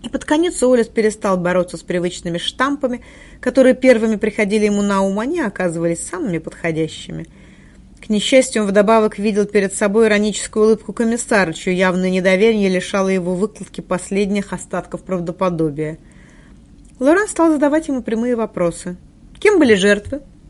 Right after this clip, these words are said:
Каково было их значение для государства? Не образовался ли вакуум с их внезапным и массовым исчезновением?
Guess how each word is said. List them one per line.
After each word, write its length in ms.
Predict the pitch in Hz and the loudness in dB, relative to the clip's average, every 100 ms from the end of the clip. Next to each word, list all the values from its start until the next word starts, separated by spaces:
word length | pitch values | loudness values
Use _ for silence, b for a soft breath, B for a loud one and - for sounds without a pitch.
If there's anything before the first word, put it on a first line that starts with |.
| - | -14
Каково 340 | - 285 370 440 | -6 0 4 4
было 180 | 277 233 | 4 2
их 140 | 214 | 0
значение 480 | 202 214 - 240 226 | 0 -2 -2 -2 0
для 140 | 208 | 0
государства? 760 | 196 185 208 180 160 - - 254 B B - - - - - - | -2 -2 -2 -2 -4 -10 -16 -18 B B -20 -20 -20 -20 -16 -6
Не 240 | 247 285 | 0 0
образовался 680 | 262 285 294 311 415 403 381 | 2 4 4 2 0 0 2
ли 100 | 381 | 2
вакуум 440 | 359 339 - 185 | 4 2 2 -2
с 120 | - | -2
их 140 | 190 160 | -4 0
внезапным 640 | 202 190 170 185 269 302 | 0 0 0 0 -2 -6
и 100 | 240 | -2
массовым 580 | 214 185 170 - 202 226 | -2 0 -2 -6 -6 -6
исчезновением? 880 | - - 269 311 285 156 156 156 | -8 -10 -6 -4 -2 -4 -6 -12